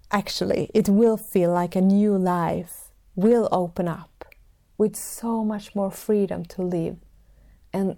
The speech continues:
so much less judgment for you to hold on to. So just reflect on that now. Who do you need to forgive? Or what in yourself do you need to forgive right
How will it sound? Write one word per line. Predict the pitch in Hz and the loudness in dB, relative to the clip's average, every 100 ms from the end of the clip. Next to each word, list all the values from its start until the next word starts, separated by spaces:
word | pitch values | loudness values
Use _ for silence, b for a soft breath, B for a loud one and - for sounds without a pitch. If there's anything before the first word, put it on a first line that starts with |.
| _ | _
so | - - - 233 220 | -18 -14 -6 -2 2
much | 208 190 180 | 2 0 -4
less | 185 180 170 - | -6 -4 -6 -10
judgment | 170 185 208 202 - - - 170 | -6 0 0 0 -6 -10 -10 -6
for | - | 0
you | 175 170 | 0 -2
to | - 170 | -4 -6
hold | - - - 196 196 196 196 170 - | -6 -10 -8 -2 2 2 2 -2 -4
on | 180 180 175 | -4 -4 -6
to. | - - - _ _ _ _ _ _ _ _ _ _ _ _ _ _ - | -8 -12 -12 _ _ _ _ _ _ _ _ _ _ _ _ _ _ -18
So | - - 220 220 - - | -10 0 2 2 -2 -4
just | 349 359 - | -4 -2 -4
reflect | 226 - 226 - | -4 -2 -6 -4
on | 180 | -6
that | 165 165 - | -6 -8 -8
now. | 170 165 185 _ _ _ _ _ _ _ _ _ _ _ _ _ | -8 -8 -12 _ _ _ _ _ _ _ _ _ _ _ _ _
Who | - 254 269 277 - | 0 2 2 -2 -2
do | 202 | 0
you | 196 | 2
need | 185 175 170 | 2 0 -2
to | - | -8
forgive? | - 175 170 151 - - _ _ - _ _ _ _ _ _ _ _ _ _ - | -4 -4 -4 -6 -8 -20 _ _ -20 _ _ _ _ _ _ _ _ _ _ -6
Or | 202 208 | 0 2
what | 202 233 226 - | 4 2 0 -6
in | 208 190 | -2 0
yourself | 175 165 - 170 170 170 - | -2 -6 -6 -6 -6 -10 -8
do | 180 | -2
you | 180 | -2
need | 175 170 | -2 -6
to | - | -8
forgive | - 170 175 165 - 175 | -6 -2 -2 -2 -4 -4
right | 165 | -4